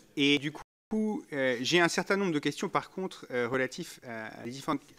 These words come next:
à les différentes étapes. Vous avez dit que les ordonnances, si j'ai bien compris, euh, quand le président vous a demandé sur, euh, quels étaient les, plus ou moins quel était l'état de rédaction et quel était le temps dans lequel le gouvernement,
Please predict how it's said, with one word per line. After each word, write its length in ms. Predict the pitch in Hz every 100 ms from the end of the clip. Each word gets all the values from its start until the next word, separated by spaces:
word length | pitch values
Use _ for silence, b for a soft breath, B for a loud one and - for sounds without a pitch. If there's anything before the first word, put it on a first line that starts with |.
| -
à 100 | -
les 80 | 120
différentes 320 | 139 - 131
étapes. 180 | 120 110
Vous 220 | 123 165
avez 160 | 190 185
dit 180 | 233 233 -
que 380 | 147 135 127 139
les 220 | 127 123 151
ordonnances, 480 | 139 147 160 165
si 160 | - 127
j'ai 60 | 120
bien 140 | 127
compris, 480 | - 127 - 180 190 B B B B B - -
euh, 180 | 113 110
quand 160 | - 123
le 160 | 110
président 300 | 110 131 139
vous 160 | 131 123
a 20 |
demandé 400 | 113 - 120 143
sur, 360 | 135 - 120 107
euh, 160 | 107 107 B B B _ -
quels 260 | 147 120
étaient 180 | 127 135
les, 100 | 120
plus 400 | - _ - 139
ou 40 |
moins 160 | 139 135
quel 140 | 127
était 160 | 113 131
l'état 200 | 113 123
de 60 | 113
rédaction 460 | 120 120 - 135
et 80 | 117
quel 180 | - 123
était 200 | 120 127
le 100 | 113
temps 200 | - 139
dans 120 | 113
lequel 260 | 110 131 117
le 100 | 107
gouvernement, 580 | 110 117 113 117 123